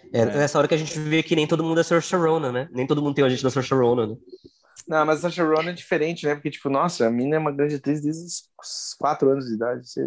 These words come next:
Speaker 3: lá.
Speaker 1: Mas é isso que eu tô falando. Mas é isso que eu tô falando. Mas, mas, é, é, a, a Saoirse Ronan é da época da Dakota Fanning. Cadê a Dakota Fanning?
Speaker 3: Mas até a Saoirse Ronan fez aquele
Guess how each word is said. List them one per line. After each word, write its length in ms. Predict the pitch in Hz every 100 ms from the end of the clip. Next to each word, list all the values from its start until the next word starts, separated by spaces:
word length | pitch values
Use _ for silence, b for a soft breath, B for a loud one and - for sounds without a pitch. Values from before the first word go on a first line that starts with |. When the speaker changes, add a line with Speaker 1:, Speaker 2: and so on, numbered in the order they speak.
| 127
Speaker 3:
lá. 220 | 117 147 -
Speaker 1:
Mas 180 | 320
é 60 | 349
isso 100 | 370
que 60 | 392
eu 60 |
tô 120 | 381
falando. 580 | 359 403 381 370 202 117 -
Mas 160 | 117
é 40 | 117
isso 120 | -
que 40 |
eu 40 | -
tô 80 |
falando. 500 | - 269 254 180 226 104 98 87 90 98
Mas, 200 | 104 110
mas, 260 | 113 -
é, 140 | - 113 117
é, 20 | 110 B B
a, 300 | - 107 113
a 40 | 117
Saoirse 300 | - 151 180
Ronan 380 | 143 143 202 226
é 100 | 175
da 100 | 170
época 240 | 175 -
da 40 | 190
Dakota 360 | 185 196 185 -
Fanning. 400 | - 185 202 131
Cadê 220 | - 143
a 20 |
Dakota 280 | 127 131 120
Fanning? 340 | - 101 90 - _ _ _ -
Speaker 3:
Mas 160 | 160
até 220 | 170 170 170
a 60 |
Saoirse 240 | - 233 240
Ronan 320 | 220 208 185
fez 480 | 190 185 180 185 170
aquele 960 | 156 185 175 175 156 151 139 131 120